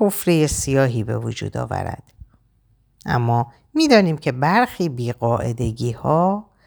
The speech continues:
به ناگزیر وجود داشتند، زیرا در غیر این صورت مادهٔ موجود در جهان باید در درون ما به جای توده شدن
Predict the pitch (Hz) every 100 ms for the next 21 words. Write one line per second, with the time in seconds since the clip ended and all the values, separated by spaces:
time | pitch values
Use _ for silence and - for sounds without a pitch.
0 | _ _ - 143 120 113 117 113 139 233
1 | 208 123 117 185 165 - 131 - - -
2 | - 143 - _ _ _ _ _ _ _
3 | - - 190 175 147 139 135 139 131 123
4 | 117 113 - 113 113 113 113 - _ _
5 | _ _ - 160 123 120 - 240 196 120
6 | 113 - 110 - 113 110 - 113 113 131
7 | 147 165 185 - _ _ _ _ - 117
8 | 117 117 - 117 113 - 117 117 170 269
9 | 240 139 131 131 - _ _ _ _ _
10 | - 254 208 175 160 - 147 135 127 -
11 | 131 120 120 117 120